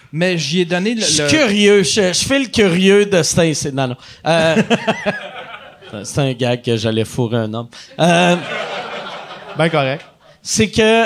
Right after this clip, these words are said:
Speaker 2: j'ai, j'ai eu, je vais faire une, une, euh... on va faire des vidéos, une campagne de pub pour mon show avec, je voulais, c'est des, c'est des vidéos avec des influenceurs.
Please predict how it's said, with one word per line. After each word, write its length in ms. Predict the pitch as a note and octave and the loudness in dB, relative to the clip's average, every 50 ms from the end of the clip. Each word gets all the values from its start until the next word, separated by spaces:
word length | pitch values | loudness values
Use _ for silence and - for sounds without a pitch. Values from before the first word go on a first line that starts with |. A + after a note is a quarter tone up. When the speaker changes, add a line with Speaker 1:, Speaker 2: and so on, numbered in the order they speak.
| - - F3+ | 0 0 -2
Speaker 2:
j'ai, 300 | D#3+ C#3+ G3 F#3+ E3 - | 0 0 0 0 0 -2
j'ai 260 | F3+ D3 B2+ F#3+ G3 G#3 | -4 -2 0 2 2 2
eu, 200 | A#3+ C#4+ D4+ B3+ D3+ | 2 2 0 0 -2
je 140 | D#3+ - D#3+ | -4 -2 0
vais 120 | G3 F3+ | 0 0
faire 260 | - - D4 E4 E4+ D4+ | 0 0 0 0 0 0
une, 240 | G#3+ F3+ E3 D#3+ D#3 C3+ C#3 | 0 0 0 0 0 0 0
une, 220 | D3+ D#3 D3+ D3+ | -2 -2 0 0
euh... 280 | C#3+ C#3+ C#3 C#3 C3+ C3+ C3+ - - _ _ - | 0 0 2 2 0 0 -2 -8 -18 _ _ -2
on 80 | D3+ | 0
va 100 | D#3+ F3 | 0 0
faire 320 | E3 - - C#4 E4 F4 D4+ | 0 0 -2 -4 -4 -4 -6
des 200 | F#3+ F#3 F3+ E3 | -6 -6 -6 -8
vidéos, 680 | C#3+ C3+ D#3+ D#3+ E3 F#3 E3+ E3 F3 F#3 G3+ A3+ A3+ G#3 | -8 -10 -10 -4 0 2 4 4 4 4 2 2 0 -2
une 140 | E3+ E3 D#3+ | -4 -4 -4
campagne 460 | - G3 F#3 E3+ - A#3+ C4 C#4+ C4 | -2 -2 -2 -2 -2 -4 -4 -4 -2
de 120 | G3 D3+ C3 | -2 -2 -2
pub 540 | - - - E3 F3 G3 G3+ F#3 D3+ C3+ - | -2 -4 -6 -4 -2 -2 -2 -4 -6 -10 -8
pour 140 | - D3 D3+ | -8 -6 -6
mon 220 | D3+ C#3+ C#3+ C3+ | -4 -4 -4 -4
show 340 | B2 - - - E3+ F#3 F#3+ - - - - - | -4 -4 -4 -4 -6 -6 -8 -12 -18 -20 -14 -8
avec, 400 | - C3 C#3 B2+ C#3+ F3+ F3+ E3 | -4 -2 -2 0 0 -2 -2 -2
je 100 | C#3 B2 | -6 -6
voulais, 500 | D3+ E3 E3 D#3 F3 G3+ G#3+ G#3 G3+ C#3+ B2+ | -6 -4 -2 -2 0 0 -2 -2 -4 -6 -6
c'est 220 | - - F3 F3 D#3+ | -8 -6 -4 -4 -4
des, 160 | C#3+ F3 D3 C#3 | -4 -6 -8 -6
c'est 200 | - - D#3+ D#3+ | -4 -4 -4 -2
des 180 | D3 E3+ E3 | -2 -2 -4
vidéos 380 | C#3+ D3 D3+ E3 F#3+ G3+ A3+ A#3+ | -4 -4 -4 -2 -2 0 0 0
avec 160 | G3 D3+ B2+ | -2 -4 -4
des 200 | C#3 C3+ B2 C3+ | -4 -4 -4 -2
influenceurs. 920 | C3+ C3 A#2+ - - C#3+ C3 A#2+ A2+ - - C3+ A2+ A#2+ D3 D#3 D3 | -4 -6 -6 -6 -4 -4 -4 -4 -4 -6 -6 -6 -4 -4 -6 -6 -8